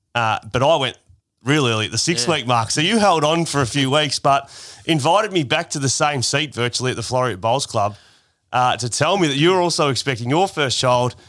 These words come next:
Speaker 1: almost the, the day that, uh, the day that we were, which was, uh, exciting. And I didn't plan on having a, a, a, a sit-in session that <laughs> night,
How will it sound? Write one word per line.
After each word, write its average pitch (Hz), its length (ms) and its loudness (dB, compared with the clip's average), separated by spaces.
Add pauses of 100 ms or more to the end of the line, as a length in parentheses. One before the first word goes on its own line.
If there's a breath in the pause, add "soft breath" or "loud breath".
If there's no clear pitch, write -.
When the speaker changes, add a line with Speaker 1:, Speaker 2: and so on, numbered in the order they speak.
(320 soft breath)
Speaker 1:
almost 151 420 0
the, 135 120 -2
the 131 240 -4
day 131 280 0
that, 101 360 -6
uh, 120 480 2
the 127 120 -4
day 127 180 0
that 110 140 -6
we 131 160 0
were, 147 240 2
which 104 200 -6
was, 113 220 -4
uh, 117 220 0 (360 loud breath)
exciting. 170 520 0
And 151 380 2 (460)
I 147 100 -4
didn't 190 200 -2
plan 156 320 0
on 139 100 0
having 123 260 -2
a, 113 360 -4
a, 117 160 -4 (280)
a, 101 60 -8 (280 loud breath)
a 107 40 -6
sit-in 123 360 -4
session 123 340 -4
that 117 140 -4
<laughs> 135 80 0
night, 139 240 -2